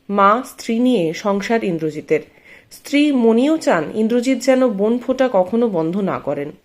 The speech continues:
ভাইফোঁটার দিন এক শুভ মুহূর্তে ইন্দ্রজিতের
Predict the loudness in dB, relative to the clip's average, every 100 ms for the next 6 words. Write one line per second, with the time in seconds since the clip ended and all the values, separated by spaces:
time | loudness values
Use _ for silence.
0 | _ _ 0 2 4 2 2 2 2 2
1 | 2 2 0 2 2 0 0 0 0 2
2 | 0 2 0